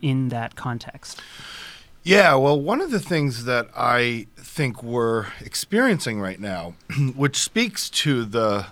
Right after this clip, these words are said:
Speaker 2: the broader and larger context that both Leah and Victoria were, were, were mentioning and illustrating, uh, is that we're living through a, a sustained movement moment right now in the United States, where you have certainly the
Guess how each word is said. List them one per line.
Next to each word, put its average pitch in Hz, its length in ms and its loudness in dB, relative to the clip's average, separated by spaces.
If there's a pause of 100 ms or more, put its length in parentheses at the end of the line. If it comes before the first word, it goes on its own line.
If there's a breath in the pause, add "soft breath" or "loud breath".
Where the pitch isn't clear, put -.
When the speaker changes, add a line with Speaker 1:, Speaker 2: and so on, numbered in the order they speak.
Speaker 2:
the 113 200 0
broader 127 580 2
and 101 260 -6
larger 117 360 -2
context 95 680 -8
that 98 220 -10
both 104 420 -8
Leah 104 320 -6
and 95 340 -8
Victoria 95 480 -6
were, 87 280 -8
were, 90 300 -10 (100)
were 98 160 -6
mentioning 101 500 -4
and 92 80 -10
illustrating, 107 500 -8 (480 loud breath)
uh, - 120 -16
is 143 100 -2
that 160 120 2
we're 156 120 4
living 220 400 2
through 135 540 -2 (100)
a, 123 180 -4
a 123 120 -4
sustained 180 1000 -2
movement 120 560 0
moment 87 480 -8 (260)
right 101 240 -6
now 92 420 -6 (140)
in 104 120 -6
the 107 60 -4
United 95 340 -8
States, - 420 -14 (380 loud breath)
where 123 320 2
you 120 220 -6
have 117 500 -2
certainly 120 680 -4
the 104 320 -8